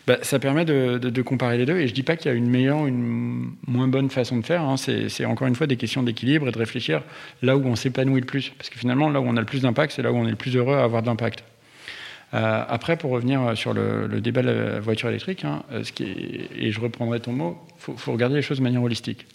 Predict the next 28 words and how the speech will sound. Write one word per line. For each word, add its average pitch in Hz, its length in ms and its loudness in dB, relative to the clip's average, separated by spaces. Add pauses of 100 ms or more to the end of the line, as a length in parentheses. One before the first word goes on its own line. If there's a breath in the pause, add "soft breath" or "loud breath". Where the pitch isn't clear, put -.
(800 loud breath)
Il - 60 -8
n'y 107 60 2
a 113 40 4
pas 156 460 -2
une 120 100 0
vérité 123 340 0
absolue, 123 440 -2
euh, 104 340 -4
sur 117 160 -2
le 110 60 -2
véhicule 120 400 0
électrique, 117 240 -4
de 135 80 -2
même 113 200 -2
qu'il 120 120 -6
n'y 110 40 -16
a - 20 -4
pas 117 80 0
de 113 120 -2
vérité 104 400 -4
absolue 113 320 -4
sur, 123 300 -4
euh, 101 80 -6
tout - 180 -8
un 113 60 -2
tas 120 100 -6
de 113 60 -12
sujets. 110 320 -6